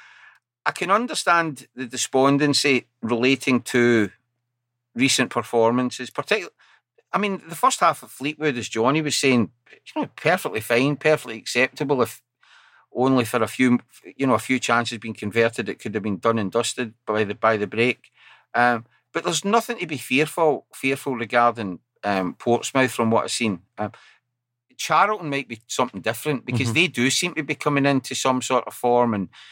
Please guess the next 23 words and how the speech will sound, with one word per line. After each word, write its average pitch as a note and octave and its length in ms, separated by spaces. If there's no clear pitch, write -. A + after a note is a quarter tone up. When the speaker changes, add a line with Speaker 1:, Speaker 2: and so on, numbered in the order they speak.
Speaker 1:
they've A#2 160
got E3 180
a G#2 60
very C3+ 240
good A2+ 180
attacking A#2 540
threat A#2 320
in G#2 100
Lyle G#2 240
Taylor. B2 520
Um, G#2 480
it's, - 260
the C#3+ 120
annoying F3+ 440
thing D3 260
is B2+ 320
it, B2 140
it's - 260
not B2+ 280
gonna B2+ 220
be A2+ 100
Doncaster A#2 920
and G2 260